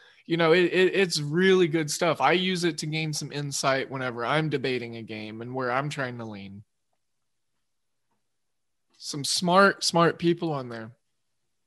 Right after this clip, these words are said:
Okay. I think we need to get into the meat of the show. I am gonna move faster today than what we are accustomed to for my speed and my pace.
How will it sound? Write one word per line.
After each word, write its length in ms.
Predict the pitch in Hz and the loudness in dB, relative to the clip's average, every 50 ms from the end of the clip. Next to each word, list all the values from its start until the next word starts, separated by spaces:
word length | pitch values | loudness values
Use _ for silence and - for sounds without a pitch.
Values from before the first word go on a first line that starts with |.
| _ _ _ _ _ _ _ _ _ _ _ _ _ 170 | _ _ _ _ _ _ _ _ _ _ _ _ _ -6
Okay. 420 | 208 220 - 214 220 214 170 - - - - - - - - - _ - - _ _ | -6 -2 4 8 8 8 8 6 -2 -16 -20 -20 -20 -20 -20 -20 _ -20 -20 _ _
I 100 | - 160 | 2 4
think 200 | 190 208 202 190 | 4 4 4 4
we 80 | 196 | 2
need 160 | 190 196 196 156 | 4 4 2 2
to 60 | 156 | 4
get 180 | 147 196 190 | 4 4 4
into 160 | 170 165 175 165 | 4 0 0 0
the 80 | 156 | 0
meat 240 | 151 160 175 180 - | 2 2 2 2 2
of 60 | 135 | 0
the 60 | 156 151 | 0 0
show. 440 | - - - 196 190 196 202 196 175 | 0 2 6 8 8 8 8 8 8
I 140 | 160 170 | 6 6
am 320 | 165 139 151 175 185 202 220 | 4 4 2 2 2 2 2
gonna 140 | 254 277 277 | 0 0 2
move 200 | 254 247 214 - | 0 0 0 -2
faster 600 | - - 151 139 151 170 170 - - - 190 175 | 0 4 6 8 8 8 6 4 2 0 -2 -2
today 340 | - - 185 190 196 190 | -2 0 2 2 4 2
than 220 | 185 170 175 160 160 | 2 0 0 0 2
what 180 | 165 156 110 | 2 2 2
we 140 | 147 156 151 | 2 2 2
are 100 | 143 131 | 2 0
accustomed 480 | 131 - - 165 156 156 - 175 170 156 | 0 0 0 0 0 0 0 -4 -4 -4
to 300 | - - 185 185 185 175 | 0 0 0 0 0 -2
for 180 | 160 - - 139 | -6 -6 -8 -6
my 300 | 139 139 135 143 160 175 | -2 -2 0 0 0 0
speed 540 | 170 - - - - 160 165 175 190 180 175 | 0 0 -2 -2 -2 -2 -2 -2 0 0 -2
and 100 | 151 151 | -2 0
my 180 | 151 156 165 | 0 0 -2
pace. 600 | 156 - 165 160 170 180 190 196 - - - - | -2 -2 0 2 2 2 2 0 -2 -4 -4 -6